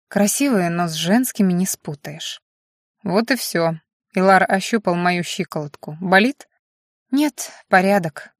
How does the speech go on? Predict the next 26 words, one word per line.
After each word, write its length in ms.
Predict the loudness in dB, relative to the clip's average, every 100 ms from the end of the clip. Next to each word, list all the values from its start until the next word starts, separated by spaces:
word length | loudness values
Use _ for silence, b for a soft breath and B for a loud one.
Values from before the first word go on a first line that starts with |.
| _
Я 200 | 2 2
притянула 540 | 2 -2 0 0 2
ногу 300 | 0 0 -4
к 80 | -6
себе, 320 | -8 -2 2
наслаждаясь 800 | 2 0 0 0 2 2 0 -2
отсутствием 640 | -4 -4 -8 -6 -4 -2 -4
дискомфорта. 800 | -6 -4 -6 -6 -10 -12 -14 -20 _ _ _ _ _ _ _ _
«Вот 340 | 0 2 2 0
и 80 | -4
славно. 760 | -2 2 4 4 0 -4 -6 -8
Хватит 440 | -6 4 4 4 0
сидеть 380 | 0 0 -2 -4
в 40 |
потемках. 680 | -4 -4 -2 -4 -6 -14 -4
Не 160 | 2 4
грусти». 560 | 4 0 -2 -8 -8 -8 _ _ _ _ _ -2
Полуэльф 540 | 2 4 4 2 -4 -10
вскинул 520 | -8 0 2 4 2
руку 280 | 0 0 -2
и 40 |
зажег 400 | 0 0 0 -2
в 40 | -2
воздухе 440 | 0 0 0 0
несколько 540 | 0 0 -2 -6 -8 -8
светлячков. 840 | -8 -6 -6 -8 -10 -12 -12 -20